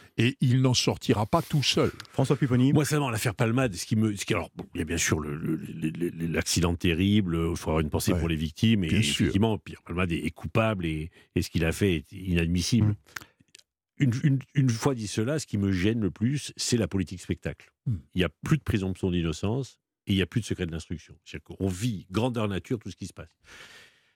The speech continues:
Speaker 3: Et, et les fuites, là, pour le coup, elles ne peuvent pas venir, euh, des avocats, euh, parce que souvent, quand il y a des fuites, on dit, bah, c'est pas forcément. Enfin,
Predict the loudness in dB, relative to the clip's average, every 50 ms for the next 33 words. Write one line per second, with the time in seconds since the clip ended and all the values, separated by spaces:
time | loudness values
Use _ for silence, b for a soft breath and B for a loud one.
0 | B B B _ _ -6 -4 -2 0 0 0 0 0 -2 0 2 2 2 2 0
1 | -6 -14 -8 -4 -2 -2 -2 -2 0 0 0 0 0 2 2 2 4 4 2 0
2 | 0 -2 -4 -4 -4 -6 -6 -4 -4 -6 -4 -2 -2 0 0 0 0 0 2 2
3 | 2 2 2 2 0 -2 -2 -2 -2 0 -2 -2 -2 -2 -4 -4 -4 -4 -2 -2
4 | -2 -2 -2 -4 -4 -4 -4 -6 -8 -10 -10 -10 -8 -10 -8 -6 -4 -4 -2 -2
5 | -2 -4 -4 -4 -4 -4 -2 0 0 0 0 0 -2 -2 -2 -4 -4 -6 -6 -8
6 | -8 -8 -8 -8 -8 -12 -10 -6 -4 -2 -2 -2 -2 -2 -4 -6 -6